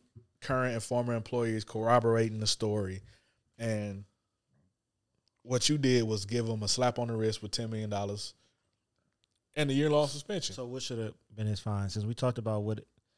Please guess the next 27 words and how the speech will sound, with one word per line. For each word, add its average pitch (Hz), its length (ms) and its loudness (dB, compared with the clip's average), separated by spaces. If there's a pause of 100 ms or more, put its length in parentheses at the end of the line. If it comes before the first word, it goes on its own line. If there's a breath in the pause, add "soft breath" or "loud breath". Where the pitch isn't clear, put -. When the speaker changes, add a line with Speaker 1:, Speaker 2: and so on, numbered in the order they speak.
(300)
Speaker 2:
it 110 120 -8
should 117 140 -6
have 101 80 -8
been 107 200 -6
for, 98 480 -10
uh, 95 360 -12 (460)
Watson, 104 400 -10
Deshaun 104 380 -20
Watson, 101 380 -8
what 104 120 -2
should 101 140 -4
it 98 40 -2
have 95 100 -4
been 101 120 -4
for 104 120 -8
him? 101 200 -2 (760)
Speaker 1:
Did 135 140 2
we 196 40 -2
talk 202 180 0
about 196 180 2
what 196 120 2
should 202 120 -2
have 190 40 -2
been 202 100 -4
for 202 140 -6
Deshaun? - 100 -10 (360)
Speaker 2:
Yeah. 113 80 -18